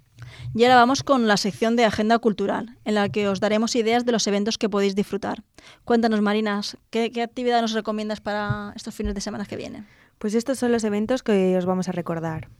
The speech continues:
Speaker 2: Wine Night with Elvis, el catorce de noviembre en el Gran Teatro de Elche.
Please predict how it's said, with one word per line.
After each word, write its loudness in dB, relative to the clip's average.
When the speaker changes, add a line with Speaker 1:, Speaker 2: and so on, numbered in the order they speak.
Speaker 2:
Wine 4
Night 4
with 2
Elvis, 0
el 0
catorce 0
de 4
noviembre 2
en 4
el 2
Gran 2
Teatro 0
de -2
Elche. -6